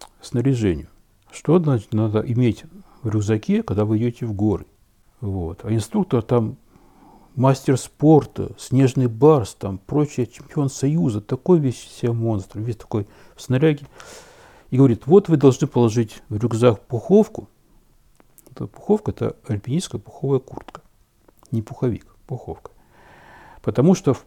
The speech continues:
погода в горах меняется буквально на глазах. Сейчас тепло, а через полчаса будет дикий холод. Я когда задал вопрос, говорю:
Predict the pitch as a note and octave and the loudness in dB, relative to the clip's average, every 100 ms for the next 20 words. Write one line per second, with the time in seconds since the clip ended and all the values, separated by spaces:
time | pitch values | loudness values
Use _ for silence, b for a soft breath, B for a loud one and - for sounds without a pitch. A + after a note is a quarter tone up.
0 | - - A2+ C3 G3 D3+ G#2 G#2 F2 - | -18 -2 -2 0 0 0 0 0 0 -4
1 | - _ - G2+ G#2 C#3+ D3+ - A2 G#2+ | -20 _ -10 -2 0 2 0 -2 -12 -14
2 | _ G2+ - A#2+ A2+ G2 G#2 A2 F#2+ F2+ | _ -10 -4 -4 -2 -4 -2 -4 -4 -8
3 | - _ _ _ - _ - - C#3 - | -18 _ _ _ -20 _ 0 2 2 -4
4 | - G3 G#3+ - - A2 - - A#2+ - | -6 0 0 -2 -6 -8 -6 -6 -6 -2
5 | D#3+ A2+ A2+ G2 G2 C3+ - A2 - - | -2 -2 -6 -8 -6 -8 -8 -12 -10 -14
6 | - _ _ _ _ _ _ _ _ A#2+ | -14 _ _ _ _ _ _ _ _ 4
7 | G3 F#3 - B2+ C#3+ C#3+ A#2+ A#2 C#3 C3+ | 4 4 -4 2 2 2 2 4 8 6
8 | - A2+ F2+ - G2+ | 4 -4 -4 -6 -8